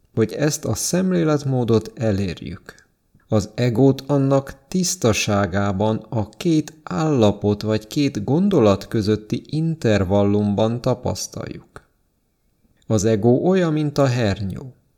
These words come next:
ami csak azután engedi el, amibe kapaszkodott, miután megragadott valami mást. Az ego igazi természetét akkor találhatjuk meg,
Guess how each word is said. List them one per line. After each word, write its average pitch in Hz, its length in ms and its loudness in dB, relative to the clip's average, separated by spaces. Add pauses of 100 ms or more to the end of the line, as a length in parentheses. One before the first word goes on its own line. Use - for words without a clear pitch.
(120)
ami 110 260 -2
csak 120 300 0
azután 151 720 2
engedi 104 680 -2
el, 110 300 2
amibe 101 500 -2
kapaszkodott, 104 1080 -4 (480)
miután 135 680 2
megragadott 120 680 4
valami 143 380 2
mást. 127 640 -2 (1200)
Az 104 240 -4
ego 131 420 2
igazi 190 540 2
természetét 104 1000 0 (120)
akkor 139 720 0
találhatjuk 101 840 0
meg, 107 360 -2